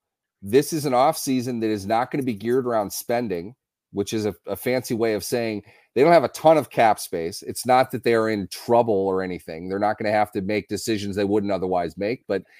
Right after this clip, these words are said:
they're not gonna be able to add a whole lot. And they're planning, all right, keep in mind, they've looked at the cap.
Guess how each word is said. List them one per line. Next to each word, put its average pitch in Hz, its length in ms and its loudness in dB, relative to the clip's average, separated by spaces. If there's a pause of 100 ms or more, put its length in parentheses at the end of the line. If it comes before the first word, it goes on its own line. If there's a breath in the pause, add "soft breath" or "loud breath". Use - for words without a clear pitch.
(200 soft breath)
they're 131 100 4
not 175 140 6
gonna 165 100 0
be 143 100 6
able 131 120 4
to 127 140 -4
add 131 240 6
a 120 40 2
whole 101 180 -2
lot. 78 280 -6 (360)
And 123 160 0
they're 160 140 6
planning, 175 560 0
all 101 60 2
right, 117 160 2
keep 214 200 -4
in 180 80 -2
mind, 143 300 2 (240 soft breath)
they've 160 260 8
looked 180 280 2
at 147 100 -4
the - 80 -6
cap. 120 400 0